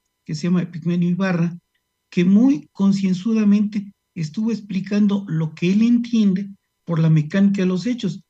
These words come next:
Y ciertamente lo que aconteció es que hay un sinnúmero de irregularidades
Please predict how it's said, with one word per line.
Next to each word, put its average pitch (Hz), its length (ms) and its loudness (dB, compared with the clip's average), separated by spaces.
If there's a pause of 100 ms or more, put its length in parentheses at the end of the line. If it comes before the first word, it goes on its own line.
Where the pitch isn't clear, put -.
(320)
Y 151 80 -8
ciertamente 220 720 0
lo 147 200 -4
que - 100 -6
aconteció 147 840 -4 (280)
es 160 200 -2
que 160 140 -6
hay 147 220 -4
un 175 160 2
sinnúmero 233 800 2 (320)
de 160 120 0
irregularidades 170 1000 0